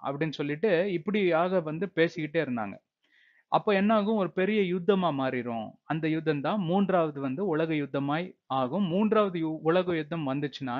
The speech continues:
இன்னைக்கு இருக்கிற டெக்னாலஜியின் பிரகாரம் ஒரு பட்டன் அமுத்துனா போதும், நியூக்ளியர் வெப்பன்ஸ்னு வச்சிருக்கிறானுங்க. அந்த நியூக்ளியர் வெப்பன் எப்படின்னா, இந்த ஹைட்ரஜன் பாம் வந்து போட்டாங்க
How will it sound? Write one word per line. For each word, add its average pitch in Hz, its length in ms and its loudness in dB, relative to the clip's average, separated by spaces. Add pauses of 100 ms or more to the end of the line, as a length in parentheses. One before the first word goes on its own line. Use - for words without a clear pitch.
இன்னைக்கு 165 360 -2
இருக்கிற 175 220 0 (120)
டெக்னாலஜியின் 143 720 -2
பிரகாரம் 120 520 -4 (640)
ஒரு 143 180 -2 (100)
பட்டன் 185 320 2
அமுத்துனா 190 320 0
போதும், 151 360 -2
நியூக்ளியர் 190 420 -2
வெப்பன்ஸ்னு 160 540 -4
வச்சிருக்கிறானுங்க. 139 540 -4
அந்த 117 180 -4
நியூக்ளியர் 185 480 -2
வெப்பன் 156 320 -4
எப்படின்னா, 135 280 -6
இந்த 185 140 -2
ஹைட்ரஜன் 180 580 2
பாம் 156 220 0
வந்து 147 220 -2
போட்டாங்க 143 440 -2